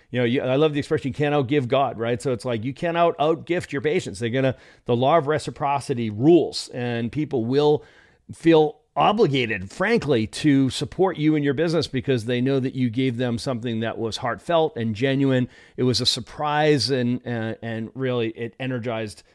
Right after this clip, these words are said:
every aspect of, you know, your practice and their practice experience. So we're gonna talk about two different types,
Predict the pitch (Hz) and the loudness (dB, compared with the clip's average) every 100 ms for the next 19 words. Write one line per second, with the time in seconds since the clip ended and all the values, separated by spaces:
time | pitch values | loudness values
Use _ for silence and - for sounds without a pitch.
0 | _ 135 123 117 110 110 - 110 - - | _ -6 -2 -2 -4 -6 -6 -6 -6 -8
1 | 113 110 101 101 98 110 107 107 98 104 | -6 -6 -6 -10 -10 -8 -6 -6 -6 -8
2 | 117 104 - 110 110 101 101 117 104 - | -6 -6 -6 -10 -10 -8 -8 -8 -10 -10
3 | 101 98 - 120 113 104 87 - 117 113 | -16 -16 -8 -4 -2 -4 -4 -2 -2 -2
4 | - - - 156 196 165 165 147 147 123 | -12 -14 -2 2 2 4 2 2 2 0
5 | - 165 120 147 143 131 - 135 135 - | 0 -2 2 2 2 -4 -4 -4 -4 -6